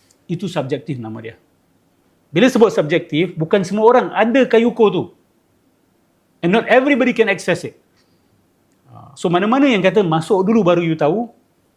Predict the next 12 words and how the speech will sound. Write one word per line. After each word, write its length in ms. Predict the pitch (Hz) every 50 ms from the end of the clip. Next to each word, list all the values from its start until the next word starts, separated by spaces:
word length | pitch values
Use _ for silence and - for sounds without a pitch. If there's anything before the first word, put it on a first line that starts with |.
| _ _ -
itu 160 | - 151 160 170
tanda 220 | 170 151 151 147
yang 160 | 147 143 139
tidak 240 | 139 139 131 127 131
betul. 220 | 139 - - - 113 _ _ _ _ _ _ _ _ _ _ _ _ _ _ _ _ _ _ _
Hmm, 220 | _ 113 104 107 120 -
itu 160 | 156 143 185 175
tanda 160 | 165 160 147
yang, 320 | 151 151 165 220 220 -
yang 160 | - 151 131
tidak 240 | - 120 - - 120
betul. 160 | - - -